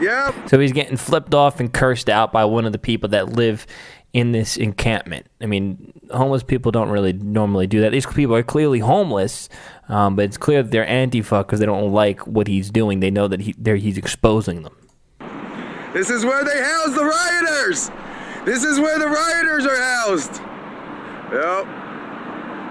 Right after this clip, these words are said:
Speaker 1: <laughs> And they all, look over there. Look at that look.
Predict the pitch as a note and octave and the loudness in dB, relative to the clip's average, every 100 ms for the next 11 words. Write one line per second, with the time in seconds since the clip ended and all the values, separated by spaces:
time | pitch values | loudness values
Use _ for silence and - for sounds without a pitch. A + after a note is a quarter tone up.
0 | - - - - - - - - C3+ G3 | -12 -12 -12 -10 -10 -8 -8 -8 -4 -2
1 | G#3 G3+ G#3+ G3 A#3 G#3 F3+ F#3+ F#3+ F#3+ | -2 0 0 0 0 0 0 0 2 0
2 | F#3+ - - - - - - D#3 F#3 F#3 | -2 -4 -12 -12 -14 -14 -6 -4 -2 -2
3 | F3 D#3+ D#3+ F#3+ F#3+ | -2 0 0 0 -2